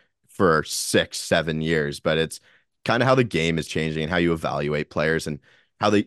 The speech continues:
who they give deals to. I think that's, it's shaping how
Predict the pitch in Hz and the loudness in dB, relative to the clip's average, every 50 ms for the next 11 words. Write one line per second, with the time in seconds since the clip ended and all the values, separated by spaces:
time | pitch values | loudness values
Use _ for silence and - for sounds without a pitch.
0 | - - - 135 131 131 120 107 110 101 85 - 98 104 107 113 110 - - - | -2 -2 2 4 4 4 4 4 4 2 2 2 4 6 6 6 4 2 2 4
1 | 117 113 113 113 113 113 _ _ _ _ _ _ _ - 85 87 - 101 95 92 | 6 6 6 4 2 0 _ _ _ _ _ _ _ -8 -6 -2 0 0 0 2
2 | 95 90 87 82 - - - _ _ _ - 101 92 - - - - - 107 92 | 2 2 2 2 -2 -8 -14 _ _ _ -6 -6 -4 -4 -4 -4 0 2 2 2
3 | 90 - 90 85 82 80 78 90 78 76 76 76 73 71 - | 2 2 0 0 0 -2 -2 -2 0 0 2 0 0 -2 -4